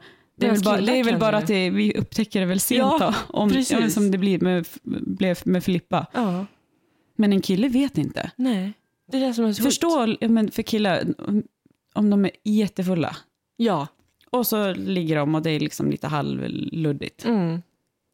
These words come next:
Speaker 1: Men gud.
Speaker 2: Ja, det vart verkligen
Speaker 1: Hade jag
Speaker 2: så här,
Speaker 1: varit kille, jag hade,
Speaker 2: oj.
Speaker 1: jag hade inte vågat ligga. <laughs>
Speaker 2: Nej, eller hur? Nej, det var en sjuk tanke. Men tillbaka, alltså så här, ska han heta Plupp igen? För ni hade bestämt ett
Speaker 1: Ja,
Speaker 2: namn.
Speaker 1: just,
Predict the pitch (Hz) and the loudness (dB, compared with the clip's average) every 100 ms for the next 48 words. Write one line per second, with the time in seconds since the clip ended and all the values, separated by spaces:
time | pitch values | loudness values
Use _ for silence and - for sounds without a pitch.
0 | _ _ 165 156 - - 226 226 - _ | _ _ -8 -8 -10 -12 -10 -10 -14 _
1 | _ - 233 254 254 254 226 190 185 214 | _ -4 -2 -2 -4 -4 -2 -2 0 2
2 | 190 262 - 240 185 160 220 311 202 185 | 2 0 -2 0 2 2 2 0 -2 -2
3 | 202 196 151 - - - 285 - - 233 | 0 0 -2 -2 0 0 0 -4 -2 2
4 | 247 277 320 - _ _ - 320 349 466 | 2 2 -2 -8 _ _ 0 2 2 0
5 | 165 185 - - - - - - _ - | 0 -2 -4 -12 -14 -14 -18 -20 _ -4
6 | 208 208 226 180 165 - 165 - 156 160 | -2 0 0 -2 -2 -2 -2 -2 -6 -6
7 | - - _ 226 226 240 247 240 - 73 | -10 -10 _ 0 2 0 0 -2 -2 -2
8 | 208 - 208 - - - 214 202 208 - | -4 -2 -2 -2 -8 -6 0 0 0 -4
9 | 196 - _ - 262 269 - _ _ - | -8 -8 _ -12 -8 -8 -10 _ _ -20
10 | - - 208 208 415 - 202 - 233 247 | -20 -10 -8 -4 -6 -6 -10 -2 0 2
11 | 262 254 - - 180 165 240 262 277 294 | 0 -4 -6 -4 -2 -2 0 2 2 2
12 | 175 | 0